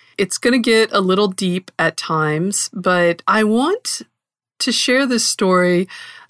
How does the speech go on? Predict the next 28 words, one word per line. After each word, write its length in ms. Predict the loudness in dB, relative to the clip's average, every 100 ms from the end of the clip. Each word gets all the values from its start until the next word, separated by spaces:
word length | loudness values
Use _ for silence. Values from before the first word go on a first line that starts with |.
| -6
not 640 | 0 4 4 4 0 -4
as 600 | -4 0 2 0 0 -4 -10 -12
braggadocio 1300 | -6 0 0 2 0 -2 0 2 2 4 4 4 0 -2
or 580 | 0 2 2 2 2 -2
as 760 | -2 0 0 0 -2 -4 -6 -12 -20 -20 -20 _ _
simply 480 | -4 -2 0 0 0
boring 400 | 0 0 0 0
history, 640 | -2 -4 -2 -2 -2 -4 -8 -16 -20 _ 0
but 220 | 2 2
maybe 760 | 2 2 2 0 0 0 -2 -2
as 180 | -4 0
a 60 | 2
way 240 | 4 4
to 160 | 2 -2 -6
share 360 | -4 2 2
with 160 | 2 2
all 180 | 2 2
of 120 | 0
you 280 | 2 2 2
that, 320 | 0 -2 -2 -10 -20 -20 -20 -20 _
yes, 440 | 0 2 2 -2
it 100 | -4
can 220 | -2 -2 0
be 100 | 0
done. 560 | 0 -2 -2 -8 -12 -18 -8
Yes, 600 | 0 0 2 0 -4 -2
you 240 | -2 -2
can 640 | -4 -4 -2 0 -2 -4